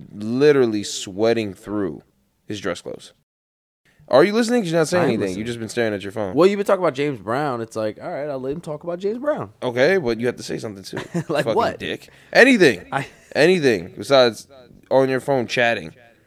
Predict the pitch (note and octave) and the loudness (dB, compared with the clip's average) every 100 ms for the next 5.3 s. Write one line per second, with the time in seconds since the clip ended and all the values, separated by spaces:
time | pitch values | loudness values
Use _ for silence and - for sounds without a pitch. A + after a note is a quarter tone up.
0 | _ _ _ _ - G#2+ A2 - G#2 G#2+ | _ _ _ _ -10 -8 -8 -8 -8 -8
1 | G#2 G2 G2 G2+ G2+ G2 F#2 G2+ G2 F2+ | -8 -10 -12 -10 -8 -8 -10 -14 -14 -14
2 | F2 _ _ - - - A#2+ _ _ _ | -16 _ _ -16 -14 -14 -16 _ _ _
3 | _ _ _ _ - G2 G2 F2 F2+ F2 | _ _ _ _ -16 -8 -6 -6 -8 -10
4 | E2+ _ _ _ _ _ _ _ - G#2 | -12 _ _ _ _ _ _ _ -12 -8
5 | A2 A#2+ - | -6 -8 -12